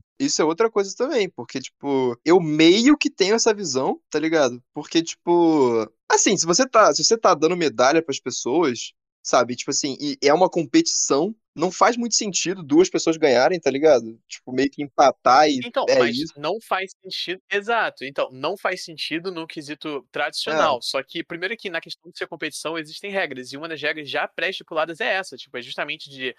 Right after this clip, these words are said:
Speaker 2: empate em qualquer recorde, que, por sinal, é extremamente raro de acontecer, porque na, eu acho que noventa e nove por cento, eu não vou, eu não vou afirmar, né, mas, tipo, chuto eu, estipulo que noventa e nove por cento dos esportes das Olimpíadas tem recordes,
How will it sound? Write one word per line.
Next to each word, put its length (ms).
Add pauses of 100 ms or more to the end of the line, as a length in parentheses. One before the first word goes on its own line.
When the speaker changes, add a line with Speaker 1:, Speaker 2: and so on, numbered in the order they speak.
(300)
Speaker 2:
empate 600
em 60
qualquer 260
recorde, 380
que, 180 (200)
por 140
sinal, 360
é 40
extremamente 500
raro 120
de 60
acontecer, 420
porque 360 (340)
na, 520
eu 60
acho 180
que 160 (220)
noventa 600
e 40
nove 280
por 160
cento, 300
eu 60
não 120
vou, 140
eu 100
não 80
vou 80
afirmar, 420
né, 100
mas, 200
tipo, 180 (180)
chuto 380
eu, 160
estipulo 500
que 120
noventa 280
e 60
nove 100
por 120
cento 240
dos 100
esportes 300
das 100
Olimpíadas 480 (480)
tem 180
recordes, 440